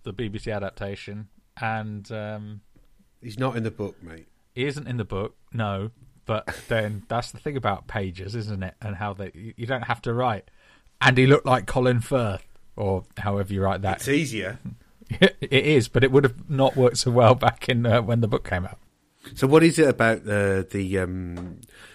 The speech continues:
Speaker 2: the establishment, uh, Knight of the Realm and former Director of Public Prosecutions under Tony Blair, Keir Starmer, that most appeals to you?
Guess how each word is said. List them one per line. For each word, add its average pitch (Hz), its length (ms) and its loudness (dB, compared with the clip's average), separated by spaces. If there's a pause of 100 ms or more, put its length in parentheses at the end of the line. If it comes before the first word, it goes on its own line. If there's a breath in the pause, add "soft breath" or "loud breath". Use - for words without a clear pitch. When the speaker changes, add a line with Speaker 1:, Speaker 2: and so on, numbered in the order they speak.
(300 loud breath)
Speaker 2:
the 95 180 -4
establishment, 92 960 -4
uh, 85 520 -6
Knight 92 360 -4
of 90 120 -16
the 85 80 -10
Realm 87 480 -4
and 85 160 -10
former 90 240 -6
Director 90 400 -10
of 82 80 -16
Public 90 320 -12
Prosecutions 90 720 -10
under 87 200 -10
Tony 82 280 -8
Blair, 87 200 -10
Keir 110 200 -10
Starmer, 95 340 -6
that 98 100 -6
most 98 240 -8
appeals 147 360 -6
to - 160 -18
you? - 60 -16